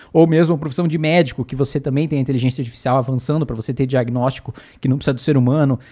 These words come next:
É, imagina essa quantidade de profissões que vão deixar de existir e que a gente vai precisar ter uma formação básica. E hoje a gente tá numa situação tão assustadora que quarenta por cento das crianças não sabe ler. Criança, né? Não tô nem falando do analfabetismo do sujeito que, pô,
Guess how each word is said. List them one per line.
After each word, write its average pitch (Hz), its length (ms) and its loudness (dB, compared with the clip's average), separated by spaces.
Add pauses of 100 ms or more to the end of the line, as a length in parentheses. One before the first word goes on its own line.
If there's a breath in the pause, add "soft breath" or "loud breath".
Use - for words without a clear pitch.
(320 soft breath)
É, 104 520 -2
imagina 120 260 -2
essa 190 120 -4
quantidade 160 420 2
de 147 60 -6
profissões 160 480 -6 (800 loud breath)
que - 100 0
vão 151 140 0
deixar 147 220 0
de 135 100 -4
existir 135 640 -6
e 135 60 -12
que 156 80 -2
a - 20 2
gente 139 180 -2
vai 160 140 2
precisar 139 460 0
ter 147 160 -2
uma 143 140 0
formação 143 440 -2
básica. 143 380 2
E 160 120 -6
hoje 214 380 2 (380 soft breath)
a 127 60 -2
gente 165 140 -4
tá 175 80 0
numa 160 140 0
situação 160 520 0 (100)
tão 180 120 2
assustadora 170 540 -2
que - 100 -12
quarenta 190 300 0
por 175 140 -4
cento 180 100 -2
das 170 140 -4
crianças 175 260 -2
não 190 80 -4
sabe 214 220 -4
ler. 262 300 0 (880 soft breath)
Criança, 214 560 4
né? 117 160 -2
Não 123 80 -2
tô 127 100 -2
nem 147 140 2
falando 202 260 0
do 196 60 2
analfabetismo 170 560 -2
do 160 60 -6
sujeito 151 300 0
que, - 80 -8
pô, 139 240 2